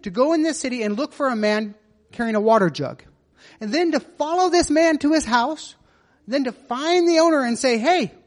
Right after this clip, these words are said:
we're coming over. Is a room ready?" Can you imagine Jesus calling you to do something that would seem impossible in a city that you're not from and not tell you anything you're gonna do but to go there and prepare?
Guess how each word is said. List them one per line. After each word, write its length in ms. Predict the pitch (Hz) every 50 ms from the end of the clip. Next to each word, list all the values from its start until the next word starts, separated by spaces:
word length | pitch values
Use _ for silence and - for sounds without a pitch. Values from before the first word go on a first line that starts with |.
| _ _ _ -
we're 80 | 254
coming 320 | 254 - 302 320 320 320 311
over. 260 | 330 330 277 233 208
Is 120 | 190 175
a 40 | 214
room 240 | 226 247 254 240 240
ready?" 280 | 240 226 185 147 127 - _ _ _ _ _ _ _ _ _ _ _ _ _ _ _ _ _ _ _ _ _ _ _ _ _ _ _ _ _ _ _ _ _ _ _ _ _
Can 100 | - 294
you 120 | 339 359
imagine 480 | 349 294 269 262 285 302 269 320 294 233
Jesus 340 | 247 269 247 277 285 - -
calling 340 | - - 240 247 254 247
you 80 | 247 240
to 100 | 214 226
do 160 | 196 226 220
something 600 | - - - - 233 247 262 247 - 269 262 254
that 120 | 233 202 180
would 120 | 190 180
seem 240 | - - 214 202 196
impossible 960 | 180 156 - - - - 254 262 262 240 - 190 156 151 147 165 196 - _ _ _ _ _ _ _ _ _ _ -
in 180 | - 262 311 359
a 80 | 359
city 300 | 277 - 320 302 285 277
that 100 | 254 262
you're 180 | 240 233 233 226
not 240 | 233 262 269 240 -
from 400 | - 233 214 190 185 196 202 - _ _ _ _ - -
and 80 | - 208
not 220 | 233 269 269 -
tell 160 | - 269 269 277
you 240 | 247 254 247 220 _ _ _ _
anything 460 | - - 330 359 349 - 339 330 302
you're 100 | 302 294
gonna 160 | 269 277 262
do 240 | 214 190 247 233 220
but 180 | 196 185 190 156
to 80 | 180
go 300 | 160 143 139 202 208 214
there 160 | 208 208 202 202
and 120 | 190 185
prepare? 480 | - 190 170 - 170 165 139 123 117